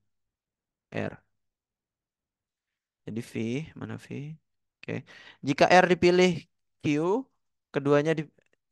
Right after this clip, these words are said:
jik-, jika R dipilih, Q keduanya dipilih, maka P tidak dapat dipilih. R dipilih, Q dipilih. Oke. Kalau dia pilih R sama Q, siapa?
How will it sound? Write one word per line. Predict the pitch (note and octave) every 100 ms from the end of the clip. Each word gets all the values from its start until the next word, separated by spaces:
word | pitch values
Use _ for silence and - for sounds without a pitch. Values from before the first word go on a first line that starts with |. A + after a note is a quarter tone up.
| _ C3+
jik-, | D3+ - - - D3
jika | E3 F3 F#3+
R | E3
dipilih, | D#3 C3 C3 D#3 - _ _ _
Q | E3+ F#3
keduanya | F3 C#3+ C3+ C3 C#3+
dipilih, | C#3+ B2 B2 C#3 C3
maka | B2+ C#3 C#3
P | D#3
tidak | C#3+ A#2 A#2
dapat | A#2 A2
dipilih. | G#2+ G#2 G#2 A2+ _ - C3+
R | C3+
dipilih, | C3 B2+ C#3+ D3+
Q | - B2+
dipilih. | A#2 A2 A2 - G#2+
Oke. | - - _ _ _ _ -
Kalau | C3+ D#3+
dia | F#3
pilih | F#3 F3+ -
R | C#3+ D#3+ F#3+ F3+ _ _ _ _ _ _ _ _ -
sama | C3 C3+ C#3 -
Q, | - B2 B2+ F#3+ - _ _ _ _ _ _ _ _ _ _ _ _ _ _ _ _ _ _ _ _ _ _
siapa? | C3 A#2+